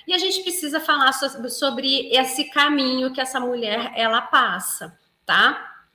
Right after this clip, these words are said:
E vai ser muito importante você conhecer esse caminho, ainda que o seu casamento nesse momento não esteja nesse ponto, é importante que você conheça esse caminho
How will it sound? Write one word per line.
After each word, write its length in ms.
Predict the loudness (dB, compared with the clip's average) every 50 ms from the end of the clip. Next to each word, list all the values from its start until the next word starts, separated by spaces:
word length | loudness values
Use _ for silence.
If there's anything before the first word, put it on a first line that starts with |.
| _ _ _ _ _ -10 -8
E 80 | -4
vai 140 | -2 -2 -2
ser 140 | 0 0 0
muito 240 | 2 2 2 0 0
importante 680 | -2 -2 -2 -4 -4 -4 -2 0 2 2 0 0 -4
você 320 | -6 -6 -6 -6 -4 -4 -6
conhecer 1120 | -6 -6 -4 -4 -2 -2 -2 -2 -2 -4 -4 -4 -8 -8 -4 -2 0 2 2 2 2 2
esse 260 | 0 -2 -4 -6 -8
caminho, 600 | -4 -2 -2 -2 0 -2 -2 -2 -2 -2 -4 -6 -6 -10 -12 -12 -8 0
ainda 420 | 4 4 4 4 4 2 2 2 0
que 100 | -2 -4
o 60 | -4
seu 160 | -2 -4 -4
casamento 580 | -2 0 -2 0 0 0 0 0 0 -2 -2 -2 0
nesse 280 | 0 0 0 -2 -4
momento 520 | -2 -2 -2 0 0 0 0 0 0 -2 -2
não 160 | -2 0 0
esteja 560 | 2 0 0 0 0 2 4 4 2 2 0
nesse 300 | -2 -2 -4 -6 -8 -12
ponto, 640 | -10 _ -2 0 0 0 -2 -4 -8 -12 -16 -18 -18 -16 -16 -14 -12 -12 -12 -14 -16 _ _
é 120 | 2 2
importante 880 | 2 2 0 2 0 0 0 -2 -4 -4 -2 0 0 0 -2 -2 -4 -6
que 140 | -6 -8 -12
você 460 | -10 -10 -10 -8 -8 -8 -8 -8 -6
conheça 800 | -2 0 0 0 0 0 0 0 0 0 0 -2 -4 -4 -4 -4
esse 260 | -4 -4 -6 -8 -8
caminho 560 | -8 -6 -6 -4 -4 -2 -2 -2 -2 -4 -6